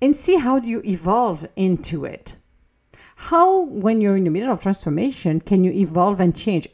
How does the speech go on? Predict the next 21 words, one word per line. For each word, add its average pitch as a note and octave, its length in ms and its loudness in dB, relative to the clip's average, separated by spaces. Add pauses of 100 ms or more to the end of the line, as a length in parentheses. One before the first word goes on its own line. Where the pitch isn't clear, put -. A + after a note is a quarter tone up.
It E4 180 2
is E4 220 2
an G3 100 4
amazing F#3 720 4
reward F#3+ 440 0
and D#3 120 2
journey D#3+ 560 -2 (280)
when F#3 180 6
you F#3+ 80 6
do G3+ 320 -2
that. - 320 -8
But A#3 160 0
again, C4+ 460 0 (640)
your F3 160 2
mantra F#3+ 760 0 (340)
dictates F#3 380 -2
it F#3 140 0
all. B3 480 0 (480)
Whatever G#3 360 0
you E4 200 4
think - 580 -4